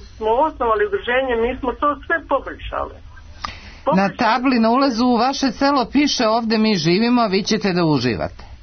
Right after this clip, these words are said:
Speaker 1: Da, to smo mi uradili, te table i ne samo table. Uradili smo, zahvaljujući sredstvima koje smo dobili preko, normalno, konkurisali smo kod Beogradske otvorene škole, a to su sredstva Evropske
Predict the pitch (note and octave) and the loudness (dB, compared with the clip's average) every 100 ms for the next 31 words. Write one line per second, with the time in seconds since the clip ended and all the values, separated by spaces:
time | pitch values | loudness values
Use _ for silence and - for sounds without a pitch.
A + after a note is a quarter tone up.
0 | - B3 C4 C4 C#4+ C#4 B3 B3+ C4+ A#3+ | -6 -2 -2 0 0 0 -2 2 2 4
1 | G#3+ G#3+ B3+ B3+ B3+ A3+ G3+ A3+ A3 - | 4 2 0 -2 0 0 0 0 0 2
2 | G#3 A#3 B3+ B3 A3+ A3+ A#3 A3+ A3 F#3+ | 2 2 0 -2 0 2 0 -2 -4 -4
3 | F3 F#3 F#3 G#3 C4+ C#4 C4+ - - - | -4 -2 0 0 2 0 0 -6 -20 -18
4 | - G#3 A#3 C4 C#4 - C4 B3 B3 A#3+ | -6 -2 0 0 -4 -4 0 2 0 -2
5 | A3+ C4 C4 C4 - G#3+ B3+ C4+ C4+ B3+ | -2 0 -2 -4 -8 -4 -2 -2 -2 -4
6 | A3 A#3 A3+ A3 A3 A3 B3 A3+ G3+ F#3+ | -2 0 0 0 -4 0 0 2 0 2
7 | F#3 F#3+ - - - - - - - - | -2 -6 -10 -20 -20 -20 -20 -20 -20 -20
8 | - - G#3 G3 G#3 G#3 G3+ - - - | -20 -4 -2 0 2 2 0 -10 -16 -10
9 | - B3 D4+ D#4 F#3+ F#3 F#3 G3+ G3+ C#4 | -8 -4 -2 0 0 0 0 0 0 -2
10 | A3 - E3+ - E3 D#3 F#3+ - G#3 F3 | -2 -2 -4 -4 -6 -4 -2 0 -2 -2
11 | E3 - F3+ F3+ F3+ E3+ D3+ - A#3 G#3+ | -6 -4 -2 -2 -4 -4 -4 0 2 2
12 | F3 - - G3 - G#3+ G#3 F#3 F#3+ F#3+ | 0 -2 -6 -6 -2 -2 -2 0 0 0
13 | F3 - - | -4 -6 -4